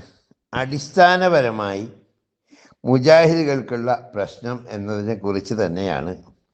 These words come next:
ഈ വീഡിയോയിലും ഞാൻ സംസാരിക്കാൻ ഉദ്ദേശിക്കുന്നത്. ലോകത്തിലുള്ള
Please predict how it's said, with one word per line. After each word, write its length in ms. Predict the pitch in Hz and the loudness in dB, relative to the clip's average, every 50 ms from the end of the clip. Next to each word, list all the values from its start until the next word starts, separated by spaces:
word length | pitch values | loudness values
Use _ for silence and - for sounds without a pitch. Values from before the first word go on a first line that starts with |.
| _ _ _ _ _ _ _ _ _ _ _ _ _ _ _ _ _ _ _ _ _ _ _ _ - - - _ _ - | _ _ _ _ _ _ _ _ _ _ _ _ _ _ _ _ _ _ _ _ _ _ _ _ -20 -20 -20 _ _ 2
ഈ 100 | 147 165 180 | 4 4 4
വീഡിയോയിലും 680 | 180 165 156 151 143 139 147 143 139 135 127 143 139 135 - | 6 6 4 4 6 4 4 4 4 2 0 0 -2 -4 -6
ഞാൻ 180 | 110 113 120 117 | -6 -4 -4 -4
സംസാരിക്കാൻ 720 | - - 104 101 - - 107 107 107 107 - 104 101 107 | -4 -6 -6 -6 -2 -2 -2 0 -2 -4 -6 -6 -6 -4
ഉദ്ദേശിക്കുന്നത്. 720 | 107 101 87 80 90 82 - - 71 - - 62 60 57 - _ _ _ _ _ _ _ _ _ _ _ _ _ _ _ _ _ _ _ _ _ _ _ _ _ _ _ _ _ _ _ _ _ _ _ _ _ _ _ - | -4 -6 -6 -6 -6 -8 -8 -10 -14 -14 -14 -14 -14 -16 -18 _ _ _ _ _ _ _ _ _ _ _ _ _ _ _ _ _ _ _ _ _ _ _ _ _ _ _ _ _ _ _ _ _ _ _ _ _ _ _ -2
ലോകത്തിലുള്ള 960 | 117 131 143 151 160 175 185 190 185 208 202 208 208 202 175 147 131 123 123 | 2 6 6 8 8 8 8 6 4 2 0 0 -2 -4 -2 -2 -2 -2 -2